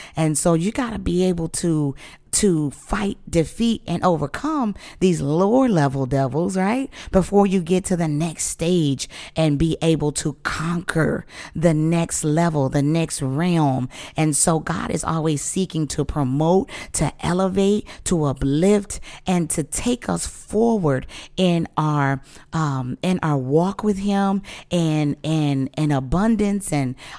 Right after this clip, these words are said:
all of the things that He has called us to do and the places He is calling us to go. And so we must master where we are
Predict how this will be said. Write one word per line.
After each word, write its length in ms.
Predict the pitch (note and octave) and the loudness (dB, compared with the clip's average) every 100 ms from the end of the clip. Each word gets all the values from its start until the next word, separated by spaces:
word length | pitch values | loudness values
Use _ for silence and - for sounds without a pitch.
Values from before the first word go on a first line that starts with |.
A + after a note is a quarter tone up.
| - | -2
all 180 | A#3 | 0
of 100 | D4+ | 2
the 80 | C4+ | 0
things 360 | - G3 F3+ E3+ | 0 0 0 -2
that 120 | D3+ | -2
He 100 | D#3 | 0
has 140 | D3+ - | -2 -2
called 340 | - D#3+ D#3 | -6 -4 0
us 160 | D3 - | 0 -2
to 160 | C#3+ | -4
do 540 | B2+ A#2+ C#3 D3 D#3 D#3 - - | -6 -2 0 2 0 -4 -10 -10
and 200 | - D#3+ | -2 0
the 80 | C3+ | 2
places 460 | - E3+ D#3 E3+ D3+ | 0 0 0 -2 -2
He 140 | D3+ | -2
is 120 | C#3 | -2
calling 480 | - - C#3+ C#3+ C#3 | -4 -4 -2 0 0
us 180 | C3 - | -2 -4
to 140 | - | -6
go. 540 | C#3+ C3 E3 F3 F3 E3+ - - - | -6 -2 0 2 2 0 -4 -14 -6
And 220 | F3+ E3+ D#3 | -2 0 0
so 240 | - E3+ | 0 0
we 180 | E3 F#3 | 0 -2
must 440 | E3+ F#3+ B3 - | 0 0 -2 -2
master 960 | E3 C#3+ D#3 F3+ G3 - - A#2 A#2 - - - - | 0 0 0 0 -2 -4 -4 -4 -4 -8 -14 -12 0
where 280 | D#3 F3 E3+ | 4 4 4
we 300 | D#3 C#3 - | 0 -2 -2
are 520 | E3+ F3 D3 B2+ B2 | -2 0 0 0 -4